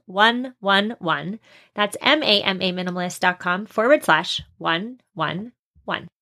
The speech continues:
All right, so strategy number one I have for you. It's very practical, my friends.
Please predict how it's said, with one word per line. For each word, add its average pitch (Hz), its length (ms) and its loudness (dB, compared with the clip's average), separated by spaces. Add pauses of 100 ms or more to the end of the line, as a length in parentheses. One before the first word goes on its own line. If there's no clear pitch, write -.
(960)
All 185 60 -10
right, 165 240 -10
so 196 120 -10
strategy 247 760 2
number 196 400 2
one 175 360 2
I 180 140 0
have 175 240 2
for 190 140 0
you. 160 240 0
It's 170 160 -6
very 202 420 4
practical, 196 640 2
my 165 160 -8
friends. 160 440 -2